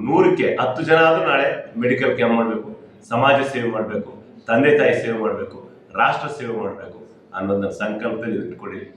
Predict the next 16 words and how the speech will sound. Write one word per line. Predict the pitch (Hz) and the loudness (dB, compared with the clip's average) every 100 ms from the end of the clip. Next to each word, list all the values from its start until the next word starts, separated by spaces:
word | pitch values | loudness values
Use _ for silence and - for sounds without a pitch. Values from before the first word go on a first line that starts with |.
| - - | -20 -20
ಅದು, | 95 - - | -18 -18 -10
ಅದು | 104 101 101 - | -6 -6 -6 -4
ದೇವ್ರ | 117 123 120 | 2 2 4
ದಯೆಯಿಂದ, | 117 160 - - - - 98 | 2 2 -2 -4 -14 -12 -4
ನಿಮ್ಮೆಲ್ಲರ | 101 139 151 | 2 4 6
ಆಶೀರ್ವಾದದಿಂದ, | 131 127 120 113 110 110 107 - - 98 | 4 2 -2 -4 -6 -8 -12 -16 -10 0
ಮೀಡಿಯಾವರ | 135 156 156 139 | 4 4 4 4
ಆಶೀರ್ವಾದದಿಂದ, | 123 - 120 120 117 - - - - 92 | 2 0 -4 -6 -6 -10 -14 -20 -16 -4
ಮೀಡಿಯಾನವರು | 123 135 135 147 135 | 0 4 4 4 4
ಇದನ್ನೆಲ್ಲ | 127 117 123 135 - - - - - | 2 0 2 2 0 -4 -12 -20 -4
ತೋರಿಸಿ, | 131 127 135 147 73 - - - | 0 0 -2 -6 -8 -16 -20 -20
ಕಲೆಯನ್ನ | - 135 143 131 120 | 2 4 4 4 2
ಬಿಂಬಿಸಿ, | 107 107 123 123 120 | 0 -2 -2 -2 -2
ಎತ್ತಿಸಿ, | 113 110 - 110 - - 107 | -4 -4 -4 -8 -8 -16 -4
ಮಿರರ್, | 120 143 156 - 110 | 2 4 6 4 2
ಆ, | 107 104 | -2 0